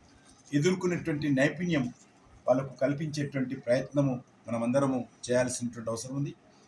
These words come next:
ఆ దిశలో ప్రభుత్వం కూడా ఆలోచన చేయాలి. నేను కూడా కేంద్ర విద్యాశాఖ మంత్రితో మాట్లాడి కేంద్ర ప్రభుత్వంలో ఆధ్వర్యంలో ఉన్నటువంటి అన్ని కేంద్రీయ విద్యాలయాలు కావచ్చు,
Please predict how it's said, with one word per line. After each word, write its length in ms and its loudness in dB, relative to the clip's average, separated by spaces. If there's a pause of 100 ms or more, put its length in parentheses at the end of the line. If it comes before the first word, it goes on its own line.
(180)
ఆ 120 4
దిశలో 320 2 (340)
ప్రభుత్వం 440 2
కూడా 160 4
ఆలోచన 320 -4
చేయాలి. 200 2 (560)
నేను 180 2 (100)
కూడా 180 6 (800)
కేంద్ర 260 4 (100)
విద్యాశాఖ 480 4 (140)
మంత్రితో 420 -4
మాట్లాడి 340 -2 (560)
కేంద్ర 300 2
ప్రభుత్వంలో 460 2 (100)
ఆధ్వర్యంలో 500 4
ఉన్నటువంటి 480 -4 (880)
అన్ని 160 4 (100)
కేంద్రీయ 360 4
విద్యాలయాలు 500 6
కావచ్చు, 300 0